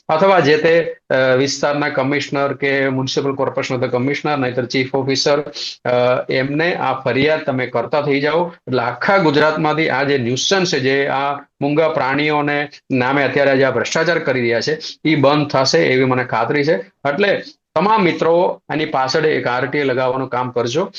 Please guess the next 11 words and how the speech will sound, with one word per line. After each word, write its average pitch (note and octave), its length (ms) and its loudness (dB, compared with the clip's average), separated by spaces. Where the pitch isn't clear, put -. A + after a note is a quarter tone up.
અને A#2+ 260 2
એને D#3 180 2
પછી D#3+ 300 0
એક C#3+ 380 -2
ફરિયાદ E3+ 360 0
કરવાનો C3+ 340 0
પ-, C3+ 160 -10
કામ, A#2 180 -4
પ્રયત્ન B2+ 380 0
કરજો. A#2+ 320 0
એટલે C3 460 2